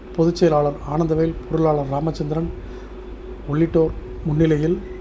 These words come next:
மருத்துவர் காமராஜர் சிறப்பு அழைப்பாளராக கலந்து கொண்டு இரத்த தான முகாமை தொடங்கி வைத்தார். இந்த இரத்த தான முகாமில் இருநூறுக்கும் மேற்பட்ட குருதி கொடையாளர்கள், மாணவ மாணவியர்கள் இரத்த தானம் வழங்கினர்.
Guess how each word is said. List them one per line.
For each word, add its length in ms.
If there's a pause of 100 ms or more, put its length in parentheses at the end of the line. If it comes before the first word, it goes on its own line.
(160)
மருத்துவர் 420
காமராஜர் 720 (540)
சிறப்பு 520
அழைப்பாளராக 680
கலந்து 320
கொண்டு 220
இரத்த 340
தான 200
முகாமை 380
தொடங்கி 320
வைத்தார். 340 (720)
இந்த 360
இரத்த 240
தான 220
முகாமில் 500
இருநூறுக்கும் 400
மேற்பட்ட 420
குருதி 360
கொடையாளர்கள், 680 (2250)
மாணவ 460
மாணவியர்கள் 440 (320)
இரத்த 260
தானம் 300
வழங்கினர். 360